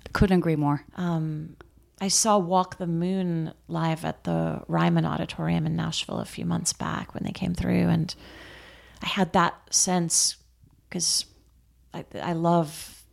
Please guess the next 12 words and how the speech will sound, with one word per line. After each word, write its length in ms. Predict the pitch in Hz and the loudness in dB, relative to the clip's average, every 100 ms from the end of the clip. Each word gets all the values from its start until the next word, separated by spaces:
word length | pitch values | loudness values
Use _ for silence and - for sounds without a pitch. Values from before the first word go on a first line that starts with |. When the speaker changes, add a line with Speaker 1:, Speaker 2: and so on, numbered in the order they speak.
| - | -10
Speaker 2:
that 240 | 165 - | -8 -4
music. 480 | 165 165 160 160 160 | 0 0 2 -2 -4
It's 160 | - - | -2 2
so 220 | - 165 | 2 2
anthemic 800 | 156 156 156 156 165 160 - - | 0 -2 -4 -2 0 -2 -6 -10
and 340 | 160 156 160 - - _ - - - | -6 -4 -4 -6 -12 _ -20 -20 -8
so 380 | - - 196 190 | 0 4 4 6
personal 560 | - 170 160 170 165 151 | 6 6 4 0 0 -2
to 160 | 165 | -4
them, 380 | 160 156 170 180 | -2 0 0 -2
and 160 | - 160 | -4 -2
also, 640 | 156 156 - 156 151 151 | 0 0 0 2 0 -2